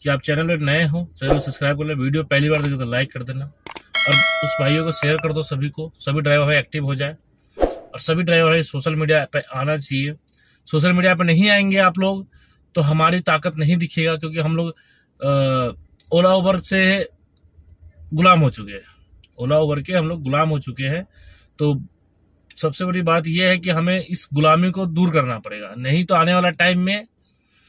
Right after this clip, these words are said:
हमारा घर चलना भी बहुत मुश्किल हो जाएगा। और सोच समझ के कदम उठाना चाहिए हम लोगों को, क्योंकि देखिए, एकदम से तो सब कुछ नहीं बदला जा सकता, लेकिन कोशिश, कोशिश कर सकते हैं ना। कोशिश आप नहीं करेंगे। आपने देखा होगा पीछे Uber Files करके एक data leak हुआ था पीछे।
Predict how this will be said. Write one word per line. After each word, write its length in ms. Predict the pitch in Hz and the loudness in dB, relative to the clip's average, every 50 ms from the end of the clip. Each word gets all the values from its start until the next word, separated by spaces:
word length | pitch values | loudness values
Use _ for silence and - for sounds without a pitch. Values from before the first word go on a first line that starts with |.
| _ _ _ _ _ _ _ _ - | _ _ _ _ _ _ _ _ -6
हमारा 280 | - 151 160 170 190 185 | -2 0 0 0 0 0
घर 240 | 156 135 131 180 190 | 0 0 2 2 2
चलना 360 | - 196 175 170 175 180 180 | 2 0 0 0 2 2 2
भी 120 | 175 180 | 2 0
बहुत 260 | 175 151 139 156 151 | 0 0 0 -2 -2
मुश्किल 320 | 151 147 139 - - 160 147 | -2 -6 -6 -6 -6 -6 -4
हो 100 | 143 143 | -4 -2
जाएगा। 340 | 143 139 143 143 151 175 - _ _ | -2 -4 -4 -6 -8 -12 -18 _ _
और 140 | - 135 143 | -8 -8 -8
सोच 340 | 139 - - 190 214 214 - | -8 -6 -6 -4 -4 -4 -2
समझ 300 | 226 214 214 214 185 - | -2 -2 -2 -2 -4 -6
के 260 | - 220 208 214 214 | -6 -6 -4 -6 -6
कदम 340 | - - 160 160 175 180 180 | -4 -4 -2 0 0 0 0
उठाना 300 | 175 156 165 165 175 180 | 0 0 0 0 0 0
चाहिए 400 | 165 - 175 170 170 180 190 190 - - | -2 -2 -4 -4 -4 -4 -4 -6 -10 -8
हम 160 | - 131 147 147 | -6 -2 0 0
लोगों 220 | 151 156 156 143 | 0 0 0 -2
को, 240 | 143 170 180 - - _ _ _ - - - - - _ | -4 -8 -10 -12 -14 _ _ _ -20 -20 -20 -20 -16 _
क्योंकि 280 | - 196 180 - 233 233 | -6 -6 -4 -2 -2 -2
देखिए, 260 | 202 233 208 240 233 | -2 -2 0 2 0
एकदम 260 | 214 202 180 208 208 | 2 2 2 0 0
से 120 | 208 233 226 | 2 0 -2
तो 60 | 220 | -2
सब 180 | - 220 202 - | -2 -4 -4 -4
कुछ 160 | 233 190 196 | -6 -4 -2
नहीं 120 | 220 233 | 0 0
बदला 280 | 214 202 180 175 180 165 | 2 2 2 2 2 2
जा 120 | 165 156 | 2 2
सकता, 220 | 143 151 147 - 180 | 0 -2 -4 -6 -6
लेकिन 220 | 180 170 196 185 | -4 -4 -6 -6
कोशिश, 720 | - - 196 208 202 - 254 226 - - - - - - - _ _ _ _ _ _ _ _ _ | -6 -6 -6 -4 -2 0 0 -2 -2 -4 -8 -12 -14 -16 -20 _ _ _ _ _ _ _ _ _
कोशिश 340 | - 190 202 190 226 254 - | -2 0 0 2 2 0 0
कर 160 | - 226 220 | 0 0 0
सकते 320 | 190 - 185 - - - 156 | 0 -2 -6 -6 -2 -2 -2
हैं 80 | 165 | 0
ना। 140 | 175 208 185 - _ _ _ _ _ _ _ _ _ _ _ | -2 -4 -6 -10 _ _ _ _ _ _ _ _ _ _ _
कोशिश 360 | - 170 165 - 226 220 - | -6 -4 -4 -2 -4 -2 0
आप 100 | 208 190 | 0 2
नहीं 220 | 185 175 170 190 185 | 2 2 2 2 0
करेंगे। 320 | 196 190 185 185 185 185 | 0 0 0 0 -2 -4
आपने 340 | - - 160 175 165 202 208 | -4 -2 0 0 0 0 -2
देखा 240 | 185 - 180 - - | -2 -2 0 0 0
होगा 180 | - 196 - | 0 2 0
पीछे 280 | 254 - 202 175 - 196 | -2 -2 -4 -8 -6 -6
Uber 260 | 175 156 156 160 180 | -6 -4 -2 -2 -2
Files 320 | 175 - - 160 165 160 - | -2 0 0 0 0 0 -2
करके 240 | - 170 156 170 | -6 -6 -4 -6
एक 160 | 170 151 147 139 | -8 -6 -2 -2
data 220 | 131 135 143 160 | 0 0 2 0
leak 200 | 151 147 143 - | 0 -2 -4 -6
हुआ 200 | - 135 135 127 | -4 -4 -4 -4
था 120 | - 151 | -6 -8
पीछे। 380 | 143 - - 139 135 - 156 | -10 -8 -8 -8 -6 -6 -8